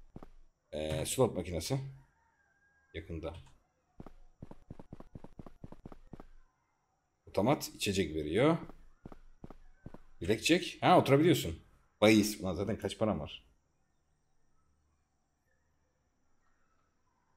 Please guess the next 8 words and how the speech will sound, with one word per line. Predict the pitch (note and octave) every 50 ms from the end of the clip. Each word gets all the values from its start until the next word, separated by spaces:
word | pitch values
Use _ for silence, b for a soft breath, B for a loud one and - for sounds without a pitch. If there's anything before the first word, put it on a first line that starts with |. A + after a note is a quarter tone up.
| _ _ _ _ _ _ _ _ _ _ _ _ _ _ _ _ _ -
Ulan | B2+ C3+ B2+ A#2+
bir | C3 -
elli | D3+ D#3 D#3 E3+ F#3+
yapalım | G3+ G3+ F3 G3 G3 F#3 F3 E3
dedik | D#3+ D3 C#3+ - -
be. | G#2+ G2 G2+ A2+ - - - -
Bahis | F#2+ E2 E2 D#2+ - - - - -
buyur. | F2 F2 D2+ - - -